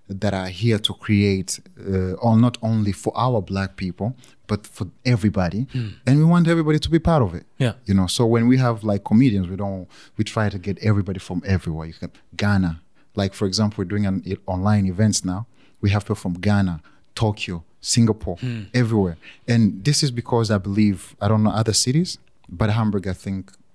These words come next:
Speaker 1: people are nice, man. And I, I can, I, I would like to take this time to thank not only you for giving me this opportunity, but I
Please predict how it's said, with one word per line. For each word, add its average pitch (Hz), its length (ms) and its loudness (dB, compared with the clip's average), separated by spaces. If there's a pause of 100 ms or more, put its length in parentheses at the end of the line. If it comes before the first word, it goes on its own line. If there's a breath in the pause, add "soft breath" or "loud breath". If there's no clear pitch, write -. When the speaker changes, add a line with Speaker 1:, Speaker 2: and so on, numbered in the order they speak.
(220)
Speaker 1:
people 151 240 0
are 90 40 0
nice, 90 360 -6
man. 87 220 -10 (160)
And 92 280 0
I, 95 80 2 (140)
I 101 40 2
can, 92 360 -2
I, 101 60 -2
I 98 140 0
would 104 80 2
like 104 180 0
to 92 200 -6 (300 soft breath)
take 104 200 -2
this 101 140 -4
time 98 240 -2
to 95 100 -6
thank 101 220 -2
not 101 160 -4
only 101 240 0
you 104 300 2
for - 180 -16
giving 98 320 2
me 101 140 6
this 92 160 -2
opportunity, 120 560 0 (500 loud breath)
but 104 160 0
I 101 200 -2